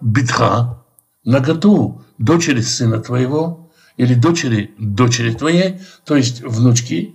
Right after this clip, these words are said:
своей, ло тигале эрватан, не открывай их наготы,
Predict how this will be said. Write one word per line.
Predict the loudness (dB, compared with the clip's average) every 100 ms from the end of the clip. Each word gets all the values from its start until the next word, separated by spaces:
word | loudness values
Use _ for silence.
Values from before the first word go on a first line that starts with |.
| _
своей, | -6 0 2 4 2 -2 -16 -6
ло | 2 4 4 0
тигале | -4 0 2 2 4 2 0 -10 _ -2
эрватан, | 0 2 2 2 0 0 -4 _ _ -20 -4
не | 0 2 2
открывай | 0 -4 -4 -2 2 2 2 -4 -14 _ _
их | -4 -4 -2
наготы, | -2 -2 -6 -4 0 0 -2